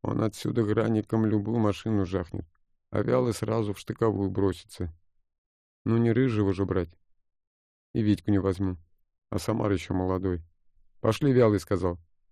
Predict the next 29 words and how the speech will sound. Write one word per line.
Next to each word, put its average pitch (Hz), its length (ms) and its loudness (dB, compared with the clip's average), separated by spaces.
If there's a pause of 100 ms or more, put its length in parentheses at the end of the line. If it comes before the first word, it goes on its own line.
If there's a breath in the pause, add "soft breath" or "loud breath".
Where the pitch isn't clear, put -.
(240)
"Пацаны, 120 440 2
прикроете, 110 640 0
если 92 220 0
что. 85 300 -2 (240)
Кряж, 107 300 4
ты 110 160 0
за 104 120 4
старшего". 90 540 -2 (1300)
К 98 60 -4
дороге 120 400 2
можно 120 400 4
было 117 300 4
бы 110 260 2 (160)
доползти, 113 680 0
но 95 200 2
это 110 160 -2
уж 92 100 -4
совсем 110 420 0
унизительным 95 580 2
показалось. 85 640 -2 (140)
И 110 60 2
они 143 200 4
побежали, 117 540 2
сгибаясь 107 580 2
и 95 40 -2
хватая 101 380 2
воздух 98 340 -2
сильными 98 400 0
руками. 90 520 0